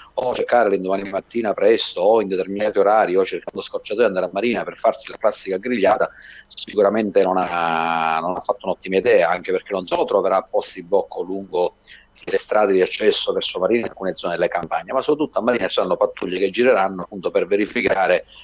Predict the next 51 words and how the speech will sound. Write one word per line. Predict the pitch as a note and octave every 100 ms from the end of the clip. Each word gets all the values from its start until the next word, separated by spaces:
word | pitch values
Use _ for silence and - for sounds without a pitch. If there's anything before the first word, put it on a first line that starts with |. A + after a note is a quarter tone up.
| _
se | - -
ci | -
sono | A2 F#2
persone | G#2 A#2 G2
con | A2 B2
barbecue, | F#2+ G2+ F#2 F2+ F2+
chiedendo | E2 G2 F#2+ G2+ F#2
anche, | G2 F#2 F2 F2
eh, | - - D#2+ D#2+ D#2+ D#2 D2+ -
come | - G2+
mai | G2+ A2+ G2
sono | - F2
in | F2
quella | D#2
casa, | E2+ A2+ F#2+ E2
se | F#2+
è | F2
la, | F2 F2
la | F2
casa | - F2+ F2
principale, | E2+ E2+ F2+ A#2 G#2
se | F2+
è | F2
la |
seconda | - E2+ F2
abitazione, | - F2+ - C3+ A2+ - _ - - - -
per | -
cui | - A#2+ F#2
non | G2 G#2
è, | G2 F#2+ F2+ F2+ F2 E2+
non | F#2 A#2
è, | B2+ G#2+
non | G#2 G2+
sarà | A#2+ G#2+
per | G2
tutti | - -
un | F#2+
lavoro, | F#2 F#2 F2+ F2 F2
un | F#2
lavoro | F2+ F#2
semplice | - G2 F2 - -
se | - -
qualcuno | G2+ - A2+ G2
si | -
è | -
pensato | G2+ F2+ G#2+
di | F#2+
organizzarsi | F2 F#2 F2 F#2 F2
il | F2+
fine | - D#2
settimana | - - F2 F2 E2+